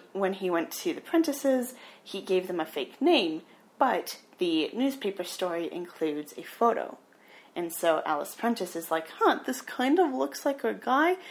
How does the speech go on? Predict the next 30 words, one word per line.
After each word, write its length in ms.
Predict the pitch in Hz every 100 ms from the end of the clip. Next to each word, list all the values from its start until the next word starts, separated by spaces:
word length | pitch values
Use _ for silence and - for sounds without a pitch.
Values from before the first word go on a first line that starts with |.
| - -
So 140 | 294
she 200 | - 302
gets 200 | 302 294
in 120 | 262
contact 640 | 254 214 202 202 175 170 -
with 360 | 175 160 147 - -
Claire. 460 | - 196 - - - - _ - _ -
And 500 | 190 180 175 165 165 -
Claire 320 | - 170 160
shows 360 | - 165 151
her 140 | - 160
a 40 |
more 200 | 165 147
recent 360 | 196 294 320 233
photo, 180 | 220 208
and 120 | 185
she's 140 | 175
like, 180 | 160 156 - -
"Yeah, 200 | 165 - - -
absolutely, 600 | 185 - - 165 - 151 -
that's 500 | 180 175 - - - - - -
the 60 | -
guy 180 | 175 156
who's 260 | 151 160 170
renting 320 | 156 - 156
our 120 | 139
room. 420 | - 269 262 262 - - -
You 120 | 170
go 180 | 170 156
on 220 | 151 147